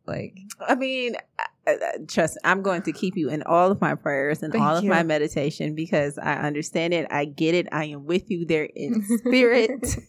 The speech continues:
Speaker 1: Thank you.
Speaker 2: In spirit.
Speaker 1: I'm gonna need it,
Speaker 2: I
Speaker 1: really.
Speaker 2: will emphasize in spirit. And I, I'm happy we're starting off kinda lighthearted because today's episode is, I mean,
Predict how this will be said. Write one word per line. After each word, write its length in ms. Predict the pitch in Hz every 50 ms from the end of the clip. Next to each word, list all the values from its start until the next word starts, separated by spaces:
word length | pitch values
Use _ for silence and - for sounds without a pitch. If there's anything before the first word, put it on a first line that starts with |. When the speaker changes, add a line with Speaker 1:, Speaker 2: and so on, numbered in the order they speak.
| _ -
Speaker 1:
Thank 340 | 233 208 - 226 - - -
you. 100 | - 185 - - - 185
Speaker 2:
In 200 | 190 180 175 180
spirit. 680 | 185 175 - - - - - 156 - - - - -
Speaker 1:
I'm 140 | - 220 226
gonna 260 | 214 240 247 226 226
need 240 | 202 180 170 175 165
it, 180 | 156 160 160 156
Speaker 2:
I 100 | - 202
Speaker 1:
really. 380 | 185 165 147 143 175 - -
Speaker 2:
will 400 | 143 139 139 - 160 - - - - -
emphasize 640 | 185 208 226 - 247 - - 220 208 202 202 220 - -
in 240 | - 147 143 156
spirit. 540 | - - - - 196 180 170 170 165 170 - - - 247 233 - 262 -
And 300 | - 196 202 202 202 190
I, 300 | - - 196 202 - -
I'm 140 | - 202 214
happy 320 | 285 294 359 381 370 381 330
we're 160 | 277 220 233
starting 400 | - - 208 165 160 160 165 165
off 340 | 151 151 147 156 170 - _ _ _ _ _ _ _ _ _ _ _ _ _ _ _ - _ -
kinda 360 | - 214 175 175 175 175 - -
lighthearted 720 | 196 185 156 143 - 175 - - - - - 110 - - -
because 300 | 202 208 - 233 247 -
today's 480 | - 277 240 247 339 381 349 320 - -
episode 720 | 165 196 - 202 - - 185 170 165 160 160 156 - - - -
is, 180 | - 220 311 339 - - - _ -
I 80 | 226
mean, 160 | 226 226 220